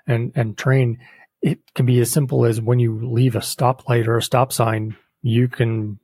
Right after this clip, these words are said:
hit the gas and get up to speed. And if you're not able to, and it's just, it's a grind and,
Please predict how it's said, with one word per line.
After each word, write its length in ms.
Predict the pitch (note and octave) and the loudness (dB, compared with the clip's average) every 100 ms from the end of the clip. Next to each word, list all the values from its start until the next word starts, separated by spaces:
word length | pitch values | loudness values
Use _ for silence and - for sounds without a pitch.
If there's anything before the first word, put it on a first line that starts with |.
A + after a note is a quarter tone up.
| - | -4
hit 180 | B2 | -2
the 80 | B2 | -2
gas 400 | A2+ A2 A2+ - | 0 2 2 0
and 340 | A2+ G#2+ G#2+ A2 | -2 -2 -4 0
get 160 | A2+ | 2
up 120 | A2+ | 0
to 80 | - | -2
speed. 440 | - C3+ C3+ B2+ - _ _ _ _ - | -4 0 0 -2 -10 _ _ _ _ 0
And 180 | A#2+ | 2
if 160 | A2 - | 2 0
you're 260 | A2 A2 G#2+ | 0 0 0
not 280 | A2 C#3 | 2 2
able 300 | A#2+ A2+ A2 | 2 0 -2
to, 280 | G#2 B2+ A2 | -2 0 2
and 100 | A2 | 2
it's 100 | G#2+ | 0
just, 240 | - A#2 - | -2 -4 -2
it's 320 | - - - - | -4 -6 -6 -2
a 80 | |
grind 540 | A#2+ B2 A#2+ A#2+ A#2+ A2+ | -2 0 2 4 2 2
and, 280 | G#2+ A2 | -2 -4